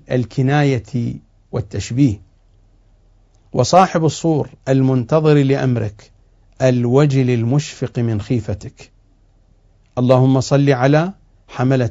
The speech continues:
العرش الطاهرين، هذا صنف من أصناف الملائكة، "وعلى السفرة الكرام"، هذا صنف آخر، "البررة الطيبين"، "وعلى ملائكتك الكرام الكاتبين"،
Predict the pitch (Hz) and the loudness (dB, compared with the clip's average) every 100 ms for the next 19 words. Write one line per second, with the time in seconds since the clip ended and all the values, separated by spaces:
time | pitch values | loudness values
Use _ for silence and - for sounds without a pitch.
0 | 110 107 113 107 - - 117 101 117 123 | -4 -6 -6 -6 -10 -8 -4 -2 -2 -2
1 | 113 104 - _ _ _ - 117 110 101 | -2 -6 -16 _ _ _ -10 -6 -4 -4
2 | 165 151 - 127 117 - 104 127 117 101 | -4 -4 -2 -2 -2 -6 -10 -8 -6 -6
3 | 104 104 104 104 - - _ _ _ _ | -6 -4 -4 -8 -14 -20 _ _ _ _
4 | _ _ _ _ _ 113 123 123 123 117 | _ _ _ _ _ -2 0 2 0 -2
5 | - - 123 - 170 156 139 107 - 120 | -6 -4 -4 -2 -2 -2 -4 -6 -4 -2
6 | 123 104 101 - 113 110 101 135 - 120 | -2 -4 -10 -10 -8 -6 -6 -6 -4 -6
7 | - 139 - 110 101 _ _ _ _ - | -2 -2 0 -4 -4 _ _ _ _ -6
8 | 117 107 113 117 135 117 110 - 110 113 | -4 -2 0 2 2 0 -6 -6 -4 -4
9 | 110 123 139 117 - _ _ _ _ _ | -2 0 0 -2 -8 _ _ _ _ _
10 | _ _ - 117 117 151 170 156 151 143 | _ _ -6 -2 2 4 4 4 2 2
11 | 143 147 - 151 143 - 123 110 143 151 | 0 -2 -4 -4 -4 -4 -4 -2 0 2
12 | 151 127 101 - 107 104 101 117 117 104 | 2 0 -4 -4 -4 -4 -4 -4 -4 -6